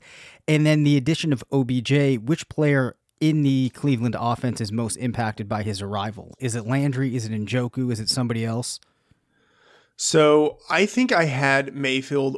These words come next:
Speaker 2: already as a, a top five, uh, dynasty quarterback. And, uh,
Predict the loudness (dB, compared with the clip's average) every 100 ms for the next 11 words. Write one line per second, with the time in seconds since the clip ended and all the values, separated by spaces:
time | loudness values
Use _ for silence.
0 | -2 -2 0 -2 -2 -4 -4 -4 -2 -4
1 | -4 -6 -10 -12 -12 -10 -6 -6 -6 -4
2 | 0 0 -2 -4 -12 -10 -6 -4 -4 -4
3 | -6 -8 -4 -4 -4 -10 -8 -6 -4 0
4 | -2 -2 -14 _ _ _ _ _ _ -4
5 | -2 0 0 -2 -6 -10 -8 -4 -2 -2
6 | -4